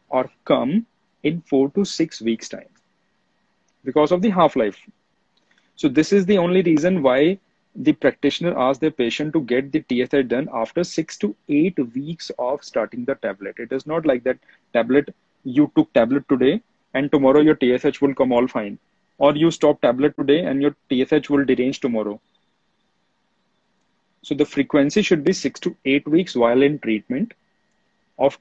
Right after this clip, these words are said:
T four and T S H, because that is the ideal time. Now, this ideal time is basically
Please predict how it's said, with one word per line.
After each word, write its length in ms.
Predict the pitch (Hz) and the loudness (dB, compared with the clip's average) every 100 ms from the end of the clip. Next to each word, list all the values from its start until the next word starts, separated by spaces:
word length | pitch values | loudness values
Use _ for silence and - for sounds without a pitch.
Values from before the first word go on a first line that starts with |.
| - | 0
T 120 | 156 | 0
four 220 | 185 175 | 2 2
and 160 | 165 156 | 2 0
T 140 | 101 | -4
S 140 | 104 156 | -2 -4
H, 300 | 247 - - _ _ _ _ _ _ | -4 -8 -18 _ _ _ _ _ _
because 240 | 120 143 139 | -4 0 2
that 200 | 127 131 | 2 2
is 80 | 147 | 0
the 140 | 170 | 0
ideal 340 | 117 117 139 | -2 2 2
time. 300 | 147 151 220 - _ _ _ | 2 0 -2 -6 _ _ _
Now, 160 | 113 107 | -4 2
this 240 | 127 214 | 2 2
ideal 380 | 139 139 160 170 | 0 2 2 2
time 240 | 160 160 | 0 -2
is 100 | 165 | -4
basically 600 | 127 131 175 165 170 170 | -2 -2 0 0 2 0